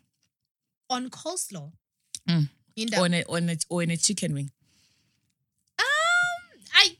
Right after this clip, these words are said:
Speaker 1: I do put ke-, but I've realized that nowadays, like, I'm a bit more sparing with putting ketchup. Whereas kudala, I used to, like, put ketchup on everything.
Speaker 2: On everything. Like, if
Speaker 1: Yeah.
Speaker 2: I made you a meal, like, if I came and I made you some,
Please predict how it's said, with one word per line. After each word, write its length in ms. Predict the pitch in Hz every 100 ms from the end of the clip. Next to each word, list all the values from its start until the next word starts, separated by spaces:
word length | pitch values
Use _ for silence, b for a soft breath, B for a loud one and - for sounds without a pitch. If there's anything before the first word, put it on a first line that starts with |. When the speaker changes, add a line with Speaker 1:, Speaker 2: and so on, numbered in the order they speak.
| -
Speaker 1:
I 120 | 339
do 180 | 320 403 -
put 160 | 427
ke-, 160 | - -
but 120 | 247
I've 160 | 240 233
realized 440 | 302 320 294 247
that 200 | 202 214
nowadays, 720 | 233 240 240 214 190 190 190 185
like, 240 | 180 -
I'm 160 | 190 185
a 40 |
bit 360 | 175 190 190 -
more 380 | 226 196 196 196
sparing 760 | - - - 214 202 196 180 170
with 120 | 170 - _ _ _ _ _
putting 280 | 208 196 170
ketchup. 480 | 208 185 190 180 - _ _
Whereas 240 | 202 226
kudala, 360 | 202 170 151 175
I 40 | 170
used 180 | 185 -
to, 80 | 143
like, 140 | 127 151
put 180 | - -
ketchup 300 | 175 165 170
on 80 | 131 113
everything. 260 | 160 156 180
Speaker 2:
On 80 | 180
everything. 380 | 202 180 151 147 B B B 180
Like, 160 | 196 190
if 80 | 190
Speaker 1:
Yeah. 80 |
Speaker 2:
I 40 | 185
made 280 | 185 196 185
you 120 | 170
a 20 |
meal, 380 | 165 160 151 147
like, 160 | - 143
if 140 | -
I 20 |
came 460 | 151 - 165 156 151
and 120 | 143
I 40 | 147
made 280 | 151 151
you 220 | - 143 147
some, 540 | - 143 139 135 147